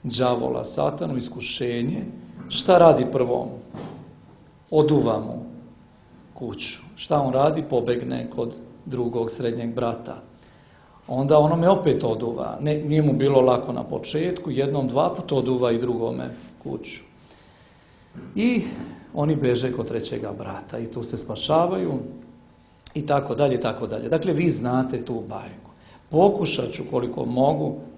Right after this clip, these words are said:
prostite mi, reći ću nespreman, da malo protumačimo kroz prizmu života, kroz prizmu evanđelja, kroz prizmu,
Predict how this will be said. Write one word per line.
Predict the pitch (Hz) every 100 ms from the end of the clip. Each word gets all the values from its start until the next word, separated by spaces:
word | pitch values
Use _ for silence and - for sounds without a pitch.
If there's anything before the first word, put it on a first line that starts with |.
| -
prostite | - 123 - 135 127
mi, | 117 120
reći | 120 113 -
ću | - 120
nespreman, | 123 135 - 175 156 117 - - - - -
da | 127
malo | 139 170
protumačimo | 147 131 120 139 156 160 - 135 120
kroz | 117 127 -
prizmu | - 165 151 120
života, | 104 117 117 151 185 170
kroz | 127 -
prizmu | 156 156 147
evanđelja, | 120 113 117 123 123 180 143 113
kroz | 135 113 -
prizmu, | 147 160 147 139 123